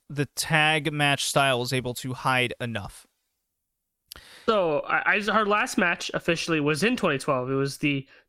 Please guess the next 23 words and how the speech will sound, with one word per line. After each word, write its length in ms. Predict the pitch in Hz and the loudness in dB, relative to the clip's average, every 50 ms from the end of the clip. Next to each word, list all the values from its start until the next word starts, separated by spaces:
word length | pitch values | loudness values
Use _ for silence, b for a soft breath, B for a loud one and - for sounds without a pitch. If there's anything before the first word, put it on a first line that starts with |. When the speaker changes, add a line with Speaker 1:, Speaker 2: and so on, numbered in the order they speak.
| _ _ - - - | _ _ -12 -10 -6
Speaker 2:
twelve 420 | - - 190 185 185 180 175 - | 0 2 2 2 2 0 -2 -4
twenty-nine 580 | - - 202 190 175 165 160 160 165 160 151 151 | -2 0 2 2 2 2 2 2 2 2 0 -2
twenty 220 | - - 165 151 | 0 0 0 0
twelve 320 | 139 - 165 151 143 147 143 | 0 0 0 0 0 -2 -4
show, 320 | - - 147 139 131 131 - | -2 0 0 0 0 2 2
L 120 | 151 147 | 2 2
L 60 | 143 135 | 2 0
P 100 | - 147 | 0 0
W 260 | 143 135 139 131 131 | 0 0 -2 -4 -4
X 400 | 131 120 - - - - - - | -4 -4 -6 -8 -10 -10 -8 -8
show. 300 | - - - 143 120 - - _ _ | -8 -6 -4 -4 -4 -4 -8 _ _
Speaker 1:
Yeah. 180 | - 147 123 - - - | -10 -10 -10 -8 -4 -4
Speaker 2:
Was 100 | 156 - | 0 0
her 100 | 170 - | 0 0
official 480 | 165 156 - 160 156 147 - 139 120 139 | -2 -2 0 -2 0 0 0 -2 0 0
last 300 | 139 131 120 123 - - | 0 0 0 -2 -2 -4
match. 460 | 123 - - _ - - - - - _ _ _ _ _ _ _ - b b b b b b b b b b b b b b b _ _ _ _ _ _ _ _ _ _ _ _ _ _ - | -4 -6 -6 _ -12 -12 -12 -12 -16 _ _ _ _ _ _ _ -20 b b b b b b b b b b b b b b b _ _ _ _ _ _ _ _ _ _ _ _ _ _ -2
Speaker 1:
And 120 | 170 160 156 | 0 2 4
I 100 | 156 160 | 4 4
love 320 | 151 139 165 180 185 170 | 4 4 4 4 4 4
the 100 | 170 170 | 0 0
finishing 420 | - - 175 170 160 - 180 170 | 2 2 2 2 2 2 2 2
stretch. 500 | 151 - - 160 151 143 143 - - - | 0 0 2 2 4 4 2 0 -2 -6